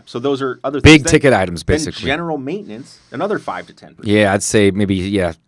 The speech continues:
Speaker 2: uh,
Speaker 1: Just
Speaker 2: yeah,
Speaker 1: do your ten percent,
Speaker 2: call
Speaker 1: make
Speaker 2: it
Speaker 1: it easy.
Speaker 2: ten percent, right.
Speaker 1: So there's about thirty percent right off the bat for things that you, that most people aren't really factoring in, uh, when they look at their rental income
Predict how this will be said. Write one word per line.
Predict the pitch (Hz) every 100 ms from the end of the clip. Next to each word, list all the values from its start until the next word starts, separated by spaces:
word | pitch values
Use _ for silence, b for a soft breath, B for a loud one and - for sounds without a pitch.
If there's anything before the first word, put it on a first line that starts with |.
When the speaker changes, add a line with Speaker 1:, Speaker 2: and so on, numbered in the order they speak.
| _ -
Speaker 2:
uh, | 92
Speaker 1:
Just | 92
Speaker 2:
yeah, | 101 98
Speaker 1:
do |
your |
ten | - 220
percent, | 180 - -
Speaker 2:
call | 95
Speaker 1:
make | 98
Speaker 2:
it | -
Speaker 1:
it |
easy. |
Speaker 2:
ten | 95
percent, | 90 113 107 -
right. | 95 95 -
Speaker 1:
So |
there's | 214
about | 117 185
thirty | - - 170 208
percent | 208 143 - 147 143 -
right | 92 131
off | 180 170
the | -
bat | 104 110 135 95 - _ _ _ _ _ - _
for | - 135
things | 160 156
that | 127
you, | 127 120 101 _ -
that | 156
most | 156 262
people | - 220 185
aren't | - 160 147
really | 156 143
factoring | - 127 107 - 139 120 107
in, | 104 - _ _ _ _ _ _
uh, | 104 107
when | 104 120
they | 117
look | 113 123
at | 123 107
their | 104 104 101
rental | 98 92 117 135 143
income | 123 117 - 117 117 120